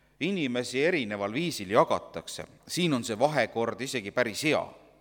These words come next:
viis ja viis. Nii et, äh, tegemist on sellise tähendamissõnaga, mille Jeesus jätab selles lõigus oma teenimise lõpus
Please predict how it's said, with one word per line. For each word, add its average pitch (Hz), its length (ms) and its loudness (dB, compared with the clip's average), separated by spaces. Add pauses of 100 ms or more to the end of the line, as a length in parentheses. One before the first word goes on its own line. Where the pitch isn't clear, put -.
viis 123 640 -4 (320)
ja 101 100 -8
viis. 107 540 -6 (2000)
Nii 139 160 4
et, - 320 0
äh, 139 220 8 (140)
tegemist 151 520 6
on 135 240 4
sellise 127 480 2
tähendamissõnaga, 151 1300 4 (1120)
mille 135 400 4
Jeesus 139 960 0
jätab 135 640 2
selles 151 400 -2
lõigus 147 880 -4 (160)
oma 113 240 -2
teenimise 113 560 0
lõpus 107 640 -6